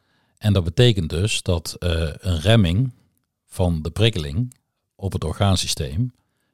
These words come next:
een verminderde functie van dat orgaansysteem geeft. En dat geeft natuurlijk allerlei klachten, <clears throat> zoals bijvoorbeeld, eh, maagzuur, eh,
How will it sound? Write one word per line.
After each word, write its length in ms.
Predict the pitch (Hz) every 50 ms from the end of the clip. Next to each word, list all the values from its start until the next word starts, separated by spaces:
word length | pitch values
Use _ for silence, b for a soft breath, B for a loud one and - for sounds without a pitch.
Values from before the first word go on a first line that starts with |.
| _ _ _
een 140 | - 113 87
verminderde 380 | 92 98 107 104 92 78 78
functie 360 | - - 123 110 95 - 85
van 220 | 73 80 78 78 76
dat 200 | 78 80 78 -
orgaansysteem 760 | - 87 82 - 120 120 123 - - 120 - - 82 76 73
geeft. 200 | 78 78 73 -
En 60 | 82
dat 160 | 80 98 95
geeft 160 | - 117 104 95
natuurlijk 360 | 101 85 - 90 85 85 71
allerlei 340 | 87 98 107 95 80 73 73
klachten, 560 | - - 101 95 85 - - - - 139 - b b b b b b b b b b
<clears throat> 400 | b 294 269 214 185 151 - -
zoals 240 | - - - 90 80
bijvoorbeeld, 500 | 80 85 76 85 90 82 78 78 76 -
eh, 280 | 87 78 76 78 73 71
maagzuur, 960 | 76 85 85 82 87 90 90 - - - - 101 95 95 95 95 92 95 101
eh, 760 | - - 98 85 80 78 78 76 78 78 73 73 78 76 73